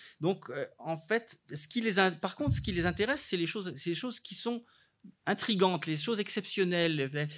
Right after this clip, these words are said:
ce que j'appelle le préternaturel. C'est, c'est, c'est, c'est pas du miraculeux,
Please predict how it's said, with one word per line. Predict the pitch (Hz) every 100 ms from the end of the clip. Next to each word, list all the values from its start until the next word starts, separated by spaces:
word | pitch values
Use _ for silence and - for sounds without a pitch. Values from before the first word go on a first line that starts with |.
| - -
ce | -
que | 165
j'appelle | 175 220
le | 180
préternaturel. | 202 190 185 170 170 143 131 113
C'est, | - 120
c'est, | -
c'est, | - 117
c'est | -
pas | 143
du | 208
miraculeux, | 240 180 147 143 127 180 339